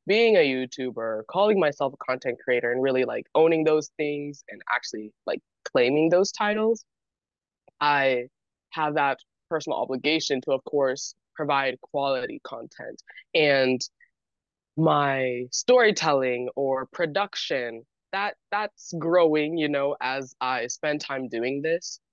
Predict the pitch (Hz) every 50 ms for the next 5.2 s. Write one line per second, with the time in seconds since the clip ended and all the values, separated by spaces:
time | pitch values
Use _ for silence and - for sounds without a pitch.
0 | _ _ - 135 - - 147 135 135 131 123 135 135 127 120 110 98 - - 151
1 | 156 156 160 160 - 175 151 147 147 147 151 147 143 139 139 139 - 143 135 131
2 | 165 147 147 143 143 156 165 165 - - - 330 214 170 143 139 135 127 127 123
3 | 123 - 262 311 180 190 - 226 240 247 220 262 277 311 330 _ _ _ _ _
4 | _ _ _ _ _ _ _ _ _ _ _ _ - - 403 330 214 156 135 135
5 | 127 120 123 -